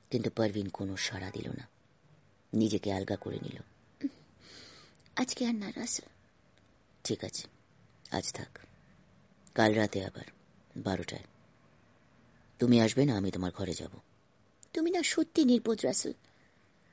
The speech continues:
Speaker 2: শেলিকে তুমি সামান্যই চেনো। আগামী রাত আর আমাদের হয়ে আসবে না, নির্ঘাত ফিরে আসবে সে।
Speaker 1: না, না, ফিরতে পারে না।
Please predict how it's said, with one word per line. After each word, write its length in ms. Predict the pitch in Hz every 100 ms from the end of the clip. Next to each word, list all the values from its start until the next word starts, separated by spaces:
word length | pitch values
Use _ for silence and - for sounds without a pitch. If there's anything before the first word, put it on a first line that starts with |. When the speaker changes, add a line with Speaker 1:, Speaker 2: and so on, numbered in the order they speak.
| -
Speaker 2:
শেলিকে 320 | - 269 277
তুমি 140 | 294 285
সামান্যই 500 | 285 240 247 240 226
চেনো। 220 | - - - _ _ _ _ _ _ _ _ _ - _ _ _ _ -
আগামী 420 | 247 226 262 240
রাত 220 | 269 247
আর 80 | 233
আমাদের 300 | 214 202 -
হয়ে 200 | 220 214
আসবে 300 | 233 - - 127
না, 120 | - - - - - - - - - - - - -
নির্ঘাত 380 | 233 240 - 254
ফিরে 180 | - 220
আসবে 220 | 208 - -
সে। 140 | - - - - - - -
Speaker 1:
না, 180 | 135 156
না, 140 | 156 110
ফিরতে 320 | - 117 - 143
পারে 160 | 147 156
না। 120 | 107